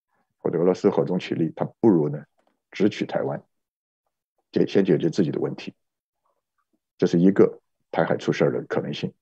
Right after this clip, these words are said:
就俄乌战争升级所导致的。第二呢，就是美国《台湾政策法》要通过之后，或者说美国的一些极右派，包括台湾的一些台独的推动，如果台湾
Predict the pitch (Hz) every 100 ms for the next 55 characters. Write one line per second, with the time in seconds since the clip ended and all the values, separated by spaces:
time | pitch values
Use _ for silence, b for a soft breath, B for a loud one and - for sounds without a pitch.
0 | _ _ 82 90 98 95 90 95 98 90
1 | 76 69 - - - 69 - _ _ _
2 | _ - 139 120 85 78 87 175 104 95
3 | 107 - _ _ _ _ _ _ _ -
4 | 101 107 110 95 - 71 73 - 90 85
5 | 85 - 85 - _ _ _ _ 101 90
6 | 92 82 69 87 92 82 80 - 90 107
7 | 76 - 76 _ _ _ _ _ _ _
8 | _ 101 87 80 85 82 101 87 67 76
9 | - 78 80 80 78 69 - _ _ _
10 | _ _ _ _ _ _ _ _ _ 101
11 | 92 82 - _ - 98 78 85 90 101